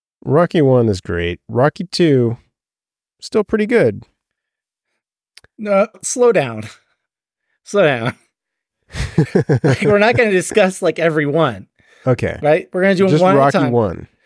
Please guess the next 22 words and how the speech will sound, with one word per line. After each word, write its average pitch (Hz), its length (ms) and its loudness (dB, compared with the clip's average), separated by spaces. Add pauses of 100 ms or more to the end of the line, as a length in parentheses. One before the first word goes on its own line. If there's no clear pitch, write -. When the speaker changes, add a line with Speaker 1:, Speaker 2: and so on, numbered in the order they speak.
(200)
Speaker 2:
Rocky 208 260 0
one, 233 300 0
yeah. 165 240 -4 (760)
Speaker 1:
Okay. 107 320 -8 (1700)
Yeah. 107 460 -2 (260)
Rocky 151 420 0
one 101 560 0 (880)
is 104 140 -2
very 120 340 2
cool. - 440 -8
Like, 120 320 -2
it 127 200 -2
felt 233 240 0
more 160 260 4
like 104 340 0
indie 120 320 0
art 104 220 0
house 95 320 -6
than - 100 -6
I 98 60 -6
was - 160 -6
expecting. - 640 -8